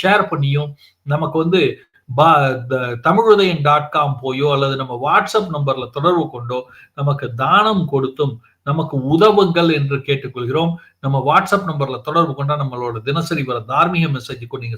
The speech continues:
சப்ஸ்கிரைப் பண்ணலாம். இதெல்லாம் நம்ம ஃப்ரீயா தான் பண்றோம் நண்பர்களே. ஓகே, ஏன்னாக்க நம்ம தானம் எடுத்துப்போம், ஆனா வந்து சார்ஜும் பண்றது இல்லைங்கிற முடிவோட பண்ணிட்டு இருக்கோம். அதனால எங்களுக்கு உதவி பண்ணுங்கள் என்று கேட்டுக்கொள்கிறோம். இப்ப நம்ம பார்ப்போம். ஓகே,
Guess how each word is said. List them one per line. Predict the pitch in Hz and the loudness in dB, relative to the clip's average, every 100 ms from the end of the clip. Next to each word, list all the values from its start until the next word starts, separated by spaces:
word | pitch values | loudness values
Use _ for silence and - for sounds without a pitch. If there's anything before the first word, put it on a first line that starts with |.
| - | -12
சப்ஸ்கிரைப் | - - 160 | -16 -4 -4
பண்ணலாம். | 143 139 165 | -4 -6 -2
இதெல்லாம் | 165 196 214 226 | 2 2 2 0
நம்ம | 185 143 - | 0 -2 -4
ஃப்ரீயா | 202 190 | -2 0
தான் | 165 143 | 0 -2
பண்றோம் | 120 127 | -6 -8
நண்பர்களே. | 131 127 131 135 175 190 - - _ - | -8 -8 -4 0 0 -2 -10 -20 _ -10
ஓகே, | 135 131 185 185 _ - | -8 -4 -6 -6 _ -2
ஏன்னாக்க | 135 165 165 151 190 143 120 - | 2 4 2 2 2 2 -2 -10
நம்ம | 123 117 | -10 -4
தானம் | 131 165 220 226 | 0 2 2 2
எடுத்துப்போம், | 180 147 139 151 170 170 | 0 0 -2 -2 -6 -8
ஆனா | 127 135 156 | -6 -4 -2
வந்து | 147 147 143 | -4 -4 0
சார்ஜும் | 139 143 147 143 | 2 2 0 -2
பண்றது | 135 123 123 123 | -4 -6 -6 -4
இல்லைங்கிற | 123 127 123 113 | -4 -4 -4 -4
முடிவோட | 127 147 147 139 | -2 0 2 0
பண்ணிட்டு | 127 | -4
இருக்கோம். | 117 117 135 | -10 -8 -6
அதனால | 120 123 123 | -4 -4 -4
எங்களுக்கு | 113 110 120 | -6 -10 -6
உதவி | 131 139 | -2 -2
பண்ணுங்கள் | 127 113 113 113 | -4 -10 -8 -10
என்று | 110 104 | -12 -14
கேட்டுக்கொள்கிறோம். | 107 95 107 98 98 _ _ _ _ - - - - | -16 -16 -20 -20 _ _ _ _ _ -20 -20 -16 -6
இப்ப | 156 147 175 123 - - - | -2 4 4 4 -4 -18 -2
நம்ம | 147 151 | 2 4
பார்ப்போம். | 151 180 180 123 120 | 6 6 4 0 0
ஓகே, | 175 185 | 0 -2